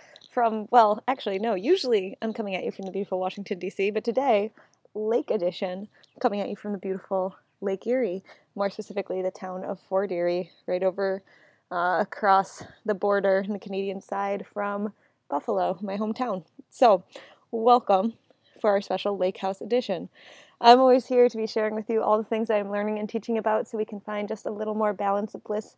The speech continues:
and confidence in our everyday, and I hope that you do indeed get that from these episodes. If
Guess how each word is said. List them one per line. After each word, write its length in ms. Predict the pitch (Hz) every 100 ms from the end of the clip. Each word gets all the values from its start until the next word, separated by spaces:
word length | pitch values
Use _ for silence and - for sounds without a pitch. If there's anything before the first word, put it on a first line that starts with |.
| _ - _
and 140 | 202 -
confidence 560 | 196 208 202 220 233
in 160 | 220 202
our 160 | 185 -
everyday, 680 | 196 208 190 190 190 208 240
and 140 | 202
I 80 | 190
hope 300 | - 196 -
that 100 | -
you 100 | 98
do 180 | 185 139
indeed 440 | 202 190 196 180
get 180 | 196 -
that 220 | 220 220 -
from 320 | 202 190 196 - - _ -
these 180 | 214 -
episodes. 680 | 214 214 - 208 233 - _ - - _ _ _ _ _ _ _ _
If 180 | - 262